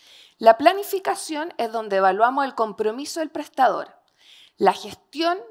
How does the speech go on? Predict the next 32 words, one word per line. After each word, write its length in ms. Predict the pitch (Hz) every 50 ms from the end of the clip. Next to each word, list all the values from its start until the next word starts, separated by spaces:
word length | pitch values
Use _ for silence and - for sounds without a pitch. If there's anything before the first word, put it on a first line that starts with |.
| - _ _ _ _ _ _ _ _
de 180 | 196 208 220 214
los 140 | 208 202
proveedores, 880 | - - 202 196 190 190 196 202 233 240 214 196 180 170 - - - - _
la 180 | - 196 202
gestión 520 | 202 - - 190 - _ 269 254 247 247 220
del 200 | 214 208 202 190
riesgo, 640 | 190 233 262 302 311 294 - - - - - - _ _ _ - - _ _
la 140 | - 214 208
gestión 460 | 233 226 214 - _ - 277 277 285
de 80 | 269 262
las 140 | 254 - -
preguntas, 960 | - - 214 220 220 233 269 311 302 285 262 - _ - 170 170 - - -
las 420 | - - 196 202 196 196 - - - _ _
quejas 440 | - 311 349 370 - 349 339 339 -
y 80 | 330 320
los 160 | 320 320 311
reclamos. 840 | 311 320 311 320 311 311 294 254 220 185 - - - - - _ _ _ _ _ _ _ _ _ _ _ - - _ _ _ _ _ _ -
Em, 720 | 202 202 202 202 202 196 202 202 196 196 202 202 190 - _ _ _ -
en 140 | 220 220
la 80 | 226 214
gestión 400 | - - 226 - - 294 285 294
de 100 | 294 294
los 100 | 294 294
proveedores 440 | 294 277 262 254 240 247 262 277 285
está 260 | - - 254 254 262
toda 420 | 294 285 285 285 302 311 320 - -
el, 320 | 247 240 240 233 226 220 _ _ _ _ _ _ _ -
la 240 | 196 202 220 214 214
especificación 1200 | - 220 226 - - - 226 - - 208 - 214 196 - 233 208 - - - 302 320 339 349 339
de 80 | - 339
las 180 | 349 311 302
recetas, 800 | 285 277 277 262 - - 226 208 196 - - 190 - - -